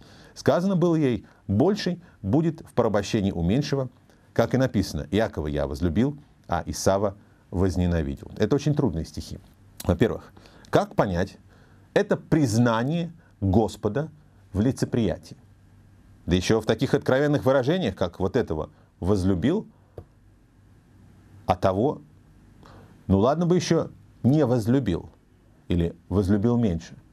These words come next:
Так тут ведь просто написано «откровенно возненавидел». Его нужно толковать так же, как мы толкуем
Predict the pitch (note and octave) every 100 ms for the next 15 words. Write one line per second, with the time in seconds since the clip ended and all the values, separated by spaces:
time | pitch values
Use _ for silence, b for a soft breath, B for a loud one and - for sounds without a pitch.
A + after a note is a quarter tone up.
0 | _ - - - - - G2 - A#2 A#2
1 | - G2 A2+ G#2 F#2+ - - G#2+ G#2+ A2
2 | G#2 E2+ - - A2 G2 G2+ G2 F2 D#2
3 | B2 D#3+ F2 - _ _ _ _ _ _
4 | - _ - - - - - G#2 B2+ D3
5 | C3 C3 A#2+ B2+ B2 C3 A#2+ A2+ A#2 A2+
6 | A2 A#2 A#2 B2 A2